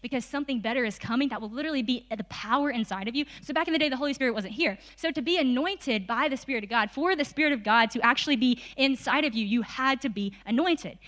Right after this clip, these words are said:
And so Samuel, because he was in direct conversation with God, he had the Spirit of God in him, he got to go anoint someone. He could literally give that Spirit to this person. Well, things changed when Jesus came, right? Because when Jesus came, Jesus said, "When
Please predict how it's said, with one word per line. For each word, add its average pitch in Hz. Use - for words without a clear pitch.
And 262
so 277
Samuel, 311
because 254
he 320
was 262
in 247
direct 226
conversation 226
with 196
God, 214
he 269
had 262
the 269
Spirit 254
of 208
God 208
in 254
him, 294
he 339
got 370
to 302
go 226
anoint 269
someone. 190
He 277
could 311
literally 285
give 269
that 285
Spirit 269
to 277
this 240
person. 254
Well, 302
things 294
changed 339
when 254
Jesus 294
came, 185
right? 208
Because 285
when 233
Jesus 381
came, 202
Jesus 339
said, 247
"When 269